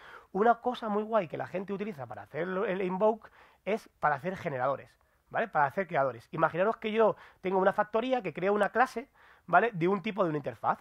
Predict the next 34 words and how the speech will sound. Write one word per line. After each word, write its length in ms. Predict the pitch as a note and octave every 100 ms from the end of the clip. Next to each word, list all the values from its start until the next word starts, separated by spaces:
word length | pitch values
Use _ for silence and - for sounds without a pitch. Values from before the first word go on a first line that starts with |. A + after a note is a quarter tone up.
| _ -
Pues 180 | E3
a 40 | C#3+
la 60 |
interfaz 340 | C#3 C#3+ - D#3+
le 80 | A#2
pongo 220 | D#3 F3+
una, 200 | F3+ F#3
le 200 | D3+ C3+ C3
sobrecargo 480 | - C3 B2 F3+ C#3+
el 60 |
operador 340 | A#2+ G#2 A2+ C3+
llave-llave 540 | D3+ D#3+ F#3 G#3 A#3 - - -
y 100 | E3
dentro 380 | F#3+ G3 F#3+ -
hago 180 | D#3+
la 100 | F3
construcción 440 | D#3+ - D3 D#3 D3
del 160 | A2+
tipo, 300 | - D3 - _ - -
¿vale? 260 | C#3+ E3+ G#3+ _ -
Para 200 | D#3+ D3+
que 80 | D3
está 180 | G#3+
fuera 260 | G#3 B3 A#3
es 100 | A3
transparente, 540 | - - D3 C4+ D#3+
porque 200 | C3 C3
dice, 320 | C3+ C3+ C3+ B2+
"Yo 100 | C#3+
estoy 480 | - E3+ G#3+ A#3 D3+
llamando 520 | C#3+ C#3 E3 F#3+ -
a 140 | B2+
este 200 | B2+ -
método 360 | C3+ D3+ C3+